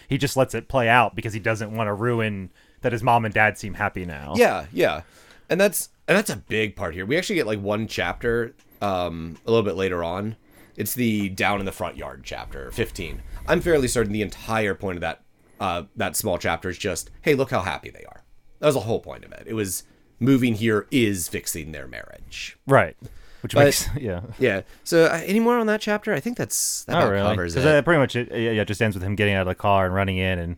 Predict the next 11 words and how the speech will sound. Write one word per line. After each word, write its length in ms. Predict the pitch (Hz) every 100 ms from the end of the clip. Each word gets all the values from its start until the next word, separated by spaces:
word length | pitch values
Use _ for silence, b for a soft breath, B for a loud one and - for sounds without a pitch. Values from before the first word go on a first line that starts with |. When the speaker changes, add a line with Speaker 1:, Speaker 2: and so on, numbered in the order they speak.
| -
Speaker 1:
Wendy 280 | 113 113 101
feeling 300 | - 101 95
relieved 440 | 92 95 95 92
<laughs> 20 |
that 180 | 104 92 -
he 80 | 117
wasn't 320 | 127 165 147
running 280 | 135 117 98
off. 240 | 92 87
Speaker 2:
Yeah. 320 | 156 160 139 113 B B -
Um, 520 | 135 127 120 117